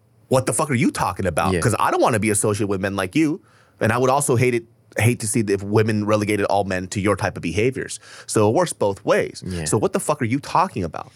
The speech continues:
Speaker 2: It's just crazy in this day and age where it's twenty twenty-two and, you know, we have the technology and we have the information out there for you to get a pretty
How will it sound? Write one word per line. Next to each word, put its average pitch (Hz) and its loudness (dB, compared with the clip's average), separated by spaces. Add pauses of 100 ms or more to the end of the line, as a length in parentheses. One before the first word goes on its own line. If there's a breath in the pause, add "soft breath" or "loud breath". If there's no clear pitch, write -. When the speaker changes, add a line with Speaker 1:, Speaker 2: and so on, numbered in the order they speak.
(380 loud breath)
Speaker 2:
It's 214 0
just 339 2
crazy 170 2
in 123 2
this 120 0
day 107 0
and 90 -2
age 87 -4
where 82 0
it's - 0
twenty 120 0
twenty-two 90 -4 (300)
and, 87 -2 (180)
you 104 0
know, 90 0
we 107 2
have 107 0
the 107 -6
technology 90 -2
and 92 -2
we 92 -2
have 104 0
the 101 0
information 90 -4
out 87 -2
there 78 -2
for - -8
you 90 0
to 98 -4
get 90 0 (640 soft breath)
a 156 0
pretty 214 0